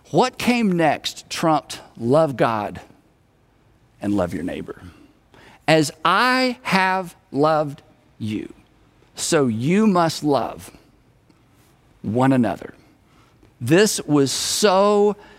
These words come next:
disturbing. In this moment, Jesus establishes himself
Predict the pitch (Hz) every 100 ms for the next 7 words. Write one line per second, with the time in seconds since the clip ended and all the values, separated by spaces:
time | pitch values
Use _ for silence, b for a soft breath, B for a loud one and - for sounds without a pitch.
0 | B 127 139 - - - 139 143 - -
1 | 151 156 262 - 247 220 98 - - B
2 | B B B B 110 110 160 226 254 220
3 | 247 - 165 - - 190 180 185 185 -
4 | 170 - 185 175 - 165 87 -